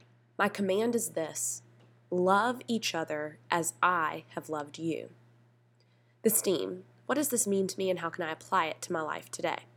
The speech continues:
I'm currently in a women's Bible study at our church that meets on Thursday mornings. The beautiful thing about it is they offer childcare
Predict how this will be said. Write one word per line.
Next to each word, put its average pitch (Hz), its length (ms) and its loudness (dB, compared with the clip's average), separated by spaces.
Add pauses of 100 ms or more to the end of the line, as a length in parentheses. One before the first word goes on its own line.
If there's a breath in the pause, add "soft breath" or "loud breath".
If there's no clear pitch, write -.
(1040 loud breath)
I'm 226 120 6
currently 202 680 2 (180)
in 214 80 6
a 202 60 6
women's 226 440 4
Bible 170 320 4
study 185 300 -2
at 175 80 4
our 170 140 0
church - 420 -2
that - 160 -2
meets 185 380 0
on 190 120 4
Thursday 165 400 0
mornings. 143 560 -2 (540 soft breath)
The 202 80 6
beautiful 196 520 4
thing 165 260 2
about 160 280 0
it 160 120 -4
is - 480 -2
they 180 180 6
offer 170 320 4
childcare 233 800 2